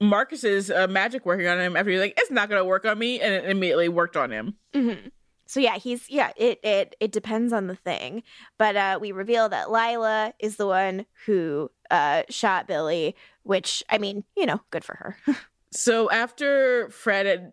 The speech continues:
Speaker 1: knocks, uh, Charles out, aw, Charles.
Speaker 2: <laughs> Charles.
Speaker 1: She has to, um, deal with Wesley still, and she fucking knocks him out with a Home Alone contraption.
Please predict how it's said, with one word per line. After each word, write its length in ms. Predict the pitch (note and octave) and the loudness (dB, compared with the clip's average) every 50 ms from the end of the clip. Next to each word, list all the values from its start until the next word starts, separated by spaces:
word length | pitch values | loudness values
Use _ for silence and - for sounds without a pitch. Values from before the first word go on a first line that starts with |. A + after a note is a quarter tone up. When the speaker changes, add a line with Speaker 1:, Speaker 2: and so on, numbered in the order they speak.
| _ - | _ -2
Speaker 1:
knocks, 560 | G3 F#3+ F#3 F3+ F#3 F#3+ - - - - - | 0 2 2 2 2 0 -4 -10 -12 -6 -2
uh, 300 | - F3+ F#3 F#3 F3+ E3 - - | 0 2 2 4 2 0 0 -4
Charles 540 | - - - F#3+ F#3 G3+ G3 G3 G3+ G3 - | -4 -2 0 2 2 2 2 0 -2 -2 -2
out, 460 | A#2 D3 D#3+ D#3+ D#3+ D#3 - - - | 0 0 2 2 0 -2 -4 -6 -6
aw, 320 | - D4 A3 D3+ - B3 - _ _ _ _ _ _ - | -4 -4 -2 0 -2 -2 -4 _ _ _ _ _ _ -12
Charles. 600 | - C#5 - B3 B3+ - - - B4 B4 B4+ C5 B4+ G#4+ _ | -6 -4 -2 -2 0 0 -2 -2 -4 -6 -12 -10 -12 -14 _
Speaker 2:
<laughs> 180 | _ _ _ - | _ _ _ -14
Charles. 500 | - - A4 A#4 B4 C5 - - - _ _ _ _ - - _ _ - - - - _ _ _ _ _ _ _ _ - | -8 -6 -6 -6 -6 -10 -14 -20 -20 _ _ _ _ -20 -20 _ _ -20 -20 -20 -20 _ _ _ _ _ _ _ _ -8
Speaker 1:
She 360 | - - - C4 C4 B3+ C4+ C4 | -4 -2 0 0 2 2 2 2
has 480 | C4 B3+ C4 C#4 C#4+ - - - - | 2 2 2 0 -2 -4 -8 -8 -4
to, 400 | - C4+ C4 B3+ B3 B3 B3 A#3 - | -2 0 0 2 2 4 4 4 4
um, 600 | G3+ G#3+ G#3 G3+ G3+ G3 G3 G3 G3+ G3 E3+ - _ _ _ _ _ - F#3+ F#3 F#3 | 4 2 2 2 2 2 0 -2 -6 -12 -14 -16 _ _ _ _ _ -10 -10 -8 -4
deal 520 | - G3 G#3 G#3 G3+ G#3 G#3 G#3 G#3 G3 | 0 2 4 4 4 4 4 2 2 2
with 180 | G3 G3 G3 - | 2 0 0 0
Wesley 420 | G3+ F#3 G3+ G3+ G#3+ G#3 F3+ E3 | 0 0 0 0 0 0 -2 -4
still, 580 | E3 - - F#3 F#3+ F3 D#3+ D#3 D#3 D#3+ D#3+ - - - _ _ - | -4 -4 0 2 2 4 4 2 2 0 -2 -4 -10 -20 _ _ 0
and 180 | G#3 A3 A#3 A3+ | 0 0 0 0
she 220 | - C4+ C4 B3+ | -2 -2 -2 0
fucking 480 | A#3+ - C4 C#4 C4+ - C#4 C4 A#3+ A3 | 2 2 2 2 2 0 0 0 2 2
knocks 320 | G#3+ G#3 A3 B3 - - | 2 2 0 0 -4 -4
him 120 | C#4 C4 A3+ | -4 0 0
out 120 | G#3 G3+ G3+ | 2 2 2
with 120 | A3+ G#3 | 2 2
a 60 | A3 | 0
Home 300 | G#3+ - D4+ D4+ D#4 D#4 | 0 2 0 0 2 2
Alone 340 | E4 E4 E4 E4 E4+ F4+ F4 | 2 2 4 2 2 0 -2
contraption. 880 | - F#4 D#4 C4+ - C#4 A3+ G#3+ G#3 - - - F#3+ F3 E3 C3+ - G3 | -4 -6 -4 -2 0 0 0 0 -2 -4 -2 0 0 0 0 -2 -6 -10